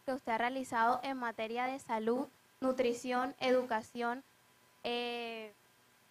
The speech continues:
escenarios de recreación y deporte, atención integral a la infancia, a la adolescencia y la juventud, proyectos de desarrollo sostenible, donde se han garantizado nuestros derechos de manera integral.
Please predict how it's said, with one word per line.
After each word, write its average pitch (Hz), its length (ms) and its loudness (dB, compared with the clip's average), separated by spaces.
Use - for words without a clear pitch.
escenarios 262 680 2
de 294 140 2
recreación 240 640 -2
y 262 60 -4
deporte, 247 640 -2
atención 254 520 0
integral 240 680 2
a 262 100 4
la 262 60 0
infancia, 254 680 2
a 247 140 4
la 240 260 6
adolescencia 233 640 0
y - 20 -6
la 285 80 0
juventud, 254 580 -2
proyectos 240 560 -2
de 285 80 0
desarrollo 240 720 -2
sostenible, 240 680 -6
donde 262 340 2
se 269 80 -8
han 240 160 -2
garantizado 262 640 2
nuestros 269 340 0
derechos 220 400 -2
de 262 100 2
manera 214 360 2
integral. 208 520 0